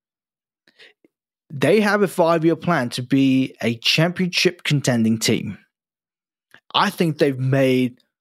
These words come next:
strides of epic proportions to where they are right now. They have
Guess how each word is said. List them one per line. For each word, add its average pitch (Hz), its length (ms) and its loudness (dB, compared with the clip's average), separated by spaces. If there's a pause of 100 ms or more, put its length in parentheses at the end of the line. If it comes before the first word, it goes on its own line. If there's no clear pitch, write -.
(140)
strides 147 1000 -2 (920)
of - 340 -4
epic 202 380 -4
proportions 120 840 -4 (880)
to 147 100 -2
where 143 220 0
they 131 140 0
are 123 120 0
right 117 180 -2
now. 120 200 0
They 156 320 0
have 185 500 0